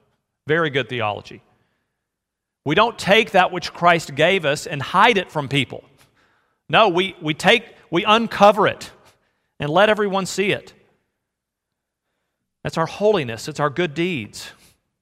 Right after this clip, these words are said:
You know, Peter echoes this thought when he says that you are a, you are a people chosen to declare the praises of him who called you out of darkness and into his marvelous light. Whereas Paul says, "This is what you once were,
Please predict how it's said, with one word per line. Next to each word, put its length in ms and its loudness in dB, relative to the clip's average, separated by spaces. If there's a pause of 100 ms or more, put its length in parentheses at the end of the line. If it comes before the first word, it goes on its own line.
(560)
You 40 -10
know, 40 -8
Peter 360 -4
echoes 400 -2
this 220 -8
thought 300 -2
when 100 -10
he 100 -8
says 360 -4
that 80 -12
you 200 -10
are 140 -2
a, 140 -4 (160)
you 180 -8
are 120 0
a 60 0
people 380 -10
chosen 640 -6
to 80 -10
declare 480 -8
the 80 -8
praises 580 -4
of 120 -12
him 360 -8 (440)
who 120 -8
called 400 0
you 140 -8
out 180 0
of 100 -12
darkness 600 -4 (320)
and 160 -10
into 400 -6
his 180 -6
marvelous 540 -8
light. 400 -16 (1600)
Whereas 220 -6
Paul 260 4
says, 500 -2 (560)
"This 240 -2
is 140 -6
what 260 -2
you 100 -6
once 440 -4
were, 240 -12